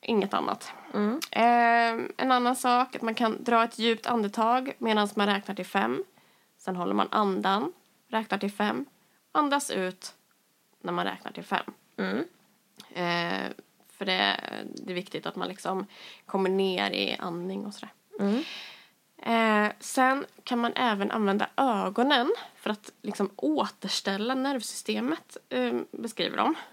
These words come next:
Speaker 2: Mm.
Speaker 1: Eh, och då gör man så att man,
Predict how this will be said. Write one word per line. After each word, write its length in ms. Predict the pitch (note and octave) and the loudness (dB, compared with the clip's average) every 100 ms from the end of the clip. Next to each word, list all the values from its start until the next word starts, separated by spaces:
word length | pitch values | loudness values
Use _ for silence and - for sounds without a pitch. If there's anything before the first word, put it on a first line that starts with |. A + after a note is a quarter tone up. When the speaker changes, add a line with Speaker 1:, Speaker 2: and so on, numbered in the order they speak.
| - | 0
Speaker 2:
Mm. 580 | G#3 G#3 G3+ G3+ G3 | 2 4 4 2 0
Speaker 1:
Eh, 60 | G3 - - - - - - - | -2 -6 -16 -16 -14 -14 -18 -8
och 100 | A#3 | 0
då 240 | A#3 A#3+ - - _ _ _ _ _ _ _ _ _ _ - | 4 4 2 -6 _ _ _ _ _ _ _ _ _ _ -4
gör 160 | A3 | 0
man 160 | F#3+ F#3+ | 0 0
så 200 | F#3 F3 | -2 -2
att 180 | - G3+ | -2 -2
man, 240 | F#3+ G3+ | -2 -2